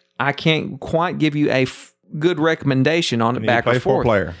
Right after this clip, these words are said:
Speaker 1: Because I
Speaker 2: We
Speaker 1: wanna
Speaker 2: do not have the expansion.
Speaker 1: I don't have the expansion. I wanna play it four player. I wanna play it
Speaker 2: We'll have
Speaker 1: multiple
Speaker 2: Mike over.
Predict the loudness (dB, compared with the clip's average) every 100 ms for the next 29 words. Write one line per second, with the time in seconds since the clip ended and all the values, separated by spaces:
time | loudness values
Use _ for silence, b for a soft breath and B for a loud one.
0 | B B -10 -2 0 2 0 2 0 2
1 | 2 0 0 0 0 0 0 -2 -14 -18
2 | -4 -2 2 2 0 0 -4 -2 -8 -6
3 | -8 -6 -6 -4 0 0 2 2 2 2
4 | 0 0 -2 -8 b b b -2 0 0
5 | 0 0 0 0 0 0 2 2 2 0
6 | 0 -2 -4 -4